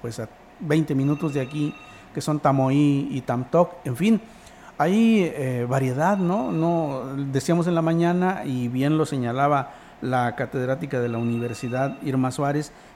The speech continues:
que Valles no es solo un, eh, destino de agua, como, como ellos lo llaman,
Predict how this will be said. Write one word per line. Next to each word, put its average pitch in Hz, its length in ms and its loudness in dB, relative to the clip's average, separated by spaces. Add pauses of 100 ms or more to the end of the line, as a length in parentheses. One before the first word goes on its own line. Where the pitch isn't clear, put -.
(120)
que 135 100 -4
Valles 175 340 -2
no 180 160 2
es 185 80 -2
solo 185 280 0
un, 165 840 -2 (120)
eh, 104 280 -8 (120)
destino 143 720 -2
de 110 120 -6
agua, 143 540 -4
como, 117 360 -8
como 123 260 -6
ellos 135 300 -2
lo 120 200 -4
llaman, 135 460 -4